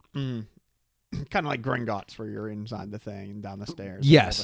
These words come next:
Speaker 2: but
Speaker 1: stuff
Speaker 2: yeah.
Speaker 1: from, it's just stuff from the
Speaker 2: It's
Speaker 1: movies going on.
Speaker 2: But it's very long, very, very extended. Our queue started outside. It was in the outside extended queue, and we waited probably, I don't know, half hour, maybe more, outside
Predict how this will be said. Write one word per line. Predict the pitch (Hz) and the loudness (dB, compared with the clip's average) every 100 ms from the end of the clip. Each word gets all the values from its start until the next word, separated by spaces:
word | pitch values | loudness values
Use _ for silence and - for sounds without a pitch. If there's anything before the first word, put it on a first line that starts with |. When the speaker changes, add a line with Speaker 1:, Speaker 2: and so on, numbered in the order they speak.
| - 127 | 2 2
Speaker 2:
but | |
Speaker 1:
stuff | 117 | 4
Speaker 2:
yeah. | 151 101 101 | 4 4 0
Speaker 1:
from, | - | -6
it's | 180 | -10
just | - 156 - | -8 -12 -8
stuff | - 139 | -8 -8
from | - 131 | -8 -10
the | 123 | -4
Speaker 2:
It's | 113 107 | -2 -2
Speaker 1:
movies | 101 98 | -4 -8
going | 110 95 - | -10 -12 -2
on. | - | 4
Speaker 2:
But | 131 | 4
it's | 131 | 4
very | 147 135 123 | 4 8 10
long, | 107 85 78 - - | 8 4 -4 -10 -8
very, | 101 113 110 104 | 4 6 6 6
very | 107 127 | 4 4
extended. | 110 - 92 87 - - _ _ _ - 160 - | 4 0 -2 -2 -8 -20 _ _ _ -14 -8 4
Our | 156 208 233 | 6 8 6
queue | - 165 147 | 8 10 10
started | - 139 139 123 - | 8 8 8 6 2
outside. | 117 - - 104 92 95 | 0 0 0 0 2 6
It | |
was | 131 | 8
in | 175 | 8
the | 147 | 6
outside | 123 - - 127 120 | 2 -2 4 6 4
extended | - 104 92 | 2 -2 -2
queue, | - 98 90 - _ _ - | -2 -2 -2 -4 _ _ 8
and | 127 | 10
we | 180 | 12
waited | 156 139 120 | 12 8 8
probably, | 123 117 110 107 - | 6 8 8 4 0
I | 110 | 2
don't | 120 98 | 4 6
know, | 92 101 - _ _ _ _ _ _ - 92 | 4 2 -2 _ _ _ _ _ _ -20 -8
half | - 113 110 | 0 2 2
hour, | 98 95 107 123 | 2 4 4 6
maybe | 113 110 110 | 6 6 6
more, | 101 101 110 - | 6 6 4 6
outside | 139 135 - 143 107 92 | 6 6 4 2 2 -2